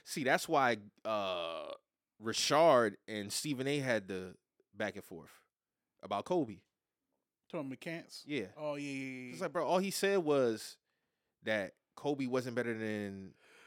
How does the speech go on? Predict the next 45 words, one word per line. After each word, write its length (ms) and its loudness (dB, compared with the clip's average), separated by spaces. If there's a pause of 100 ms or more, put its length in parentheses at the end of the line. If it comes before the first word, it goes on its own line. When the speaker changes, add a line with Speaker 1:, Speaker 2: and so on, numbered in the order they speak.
Speaker 1:
I 60 -6
mean, 180 -2
uh, 360 2 (360)
he 160 -8
got 200 -2
Kobe 240 -2
behind, 440 -4
uh, 180 0
Jordan. 500 -4 (640)
You 100 -10
see 100 -8
what 40 -8
I'm 140 -6
saying? 240 -6 (160)
But 180 -4
he 320 -8
acted 240 -4
like 200 0
as 200 -8
if 180 0 (720)
he 180 -6
didn't 180 -4
have 240 0
him 100 -4
behind, 520 -2
like, 160 2
directly 340 -4
behind. 260 -8
Top 220 0
two 180 0
or 40 0
something. 260 0
It 60 -2
had 140 0
to 60 -4
do 140 -4
something 220 -2
with 100 0
a 40 -2
top 300 -2
three, 220 -6
top 300 -6
two 100 -12
Speaker 2:
Mm-hmm. 100 -10
Speaker 1:
conversation. 460 -10